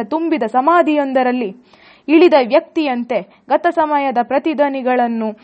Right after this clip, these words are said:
ಅವನ ವರ್ತಮಾನದ ಕಿವಿಗಳಿಂದ ಕೇಳಬೇಕು. ನಾವೆಲ್ಲ ಹಾಗೆ ದಡದ ಮೇಲೆ ಕುಳಿತು ನದಿಯ ಹಸಿರು ತಳದ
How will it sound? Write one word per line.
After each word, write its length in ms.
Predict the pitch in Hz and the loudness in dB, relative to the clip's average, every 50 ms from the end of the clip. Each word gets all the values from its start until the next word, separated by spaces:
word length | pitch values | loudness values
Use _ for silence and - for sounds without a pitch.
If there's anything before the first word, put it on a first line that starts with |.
| _ - - - - _ - | _ -20 -20 -20 -6 _ 2
ಅವನ 280 | 226 240 233 226 220 208 196 | 4 4 4 2 2 0 0
ವರ್ತಮಾನದ 840 | 190 208 240 302 330 - - 339 330 311 302 285 277 262 254 233 233 | 2 4 4 4 4 2 2 0 0 2 0 0 0 -2 -6 -8 -10
ಕಿವಿಗಳಿಂದ 680 | 240 - 247 240 233 233 220 233 226 226 220 214 214 208 | -10 -10 -10 -10 -10 -8 -8 -6 -6 -6 -8 -6 -6 -6
ಕೇಳಬೇಕು. 840 | 208 202 - 202 196 196 190 185 185 180 180 175 175 - - - - _ _ _ _ _ _ _ _ _ _ _ _ _ _ _ _ _ _ _ _ 220 | -6 -6 -8 -10 -8 -8 -8 -10 -10 -10 -12 -14 -14 -16 -20 -20 -20 _ _ _ _ _ _ _ _ _ _ _ _ _ _ _ _ _ _ _ _ -4
ನಾವೆಲ್ಲ 420 | 214 208 202 190 190 208 262 320 330 | -4 -2 -2 -2 -2 0 2 4 4
ಹಾಗೆ 420 | 339 311 320 311 302 262 302 302 - - - _ _ _ _ _ _ _ _ _ _ _ _ _ _ _ _ _ _ _ _ _ _ _ _ _ _ - - - - - 269 | 4 4 4 2 2 2 0 -4 -6 -6 -12 _ _ _ _ _ _ _ _ _ _ _ _ _ _ _ _ _ _ _ _ _ _ _ _ _ _ -20 -20 -20 -4 2 4
ದಡದ 240 | 311 349 370 381 381 392 | 4 6 6 6 4 4
ಮೇಲೆ 300 | 359 370 370 370 349 359 | 4 2 2 2 2 0
ಕುಳಿತು 580 | 359 349 349 359 349 - 415 302 - 269 - _ _ _ _ _ _ _ _ _ _ _ _ _ _ 254 | 2 2 2 2 0 0 -2 -2 -2 -4 -8 _ _ _ _ _ _ _ _ _ _ _ _ _ _ 0
ನದಿಯ 340 | 285 330 294 359 349 359 330 | 0 2 4 6 6 6 6
ಹಸಿರು 440 | 294 285 277 330 - 392 381 359 349 | 4 4 2 0 0 0 0 0 0
ತಳದ 320 | 359 330 311 311 302 294 | 2 4 4 4 4 4